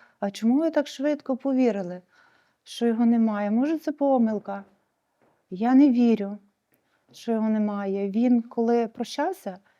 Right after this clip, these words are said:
коли їхав на схід, я його, е, проводжала, він сказав: мені: "Я обов'язково повернусь, ти чекай".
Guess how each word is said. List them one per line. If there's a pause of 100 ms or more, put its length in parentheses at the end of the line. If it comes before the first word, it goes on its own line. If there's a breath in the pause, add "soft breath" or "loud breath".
(140)
коли
їхав
на
схід,
я
його, (200)
е, (320)
проводжала,
він (300 loud breath)
сказав:
мені:
"Я
обов'язково
повернусь, (320)
ти
чекай".